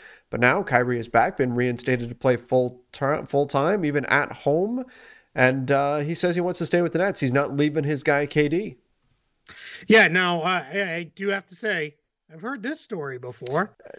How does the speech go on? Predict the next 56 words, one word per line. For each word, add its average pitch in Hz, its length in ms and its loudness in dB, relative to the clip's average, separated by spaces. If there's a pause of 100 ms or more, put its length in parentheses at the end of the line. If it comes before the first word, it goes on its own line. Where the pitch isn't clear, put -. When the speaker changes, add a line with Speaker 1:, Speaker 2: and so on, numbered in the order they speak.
(240)
Speaker 2:
You 147 80 -6
know, 120 60 -2
Speaker 1:
yes. - 320 2
Speaker 2:
in 208 80 -2
front 240 240 -6
of 247 40 -6
Speaker 1:
It 240 40 -8
Speaker 2:
a - 20 -4
full 254 80 -4
Speaker 1:
sounds 302 320 2 (100)
Speaker 2:
building 196 180 0
of, 165 120 2
Speaker 1:
familiar. 180 640 0
Speaker 2:
of - 40 -10
fans. 226 580 -8
Yeah. 220 380 -4 (400)
You'll, 160 140 -2
I'll, 175 420 -2
I'll 170 140 -2
re-sign 202 420 -2
here 190 200 0
if 165 120 -4
you 151 100 -4
want 196 260 -2
me 110 200 -12 (140)
to. 120 240 -4 (360)
Now, 202 300 2 (200)
in 220 140 -6
fairness, 233 380 -6
by 185 180 -8
the 180 140 0
end, 214 300 -6
<laughs> - 40 -6
nobody 202 260 -2
wanted 185 360 -6
him 139 120 -8
to, 151 280 -10
so 127 440 -14 (320)
maybe 143 200 -4 (120)
<laughs> - 140 -6
that 160 200 0
was 156 160 -6
why 143 180 -6
he 143 60 -10
didn't. 151 480 -8
But, 127 200 -12 (320)
uh, 160 240 0
yeah, 170 300 -2
no, 180 200 -6
I, 190 220 -8 (140)
it, 247 180 -10
he's 202 240 -6
gonna 196 220 -2
stay 113 240 -18
in 95 100 -20
Brooklyn. - 320 -20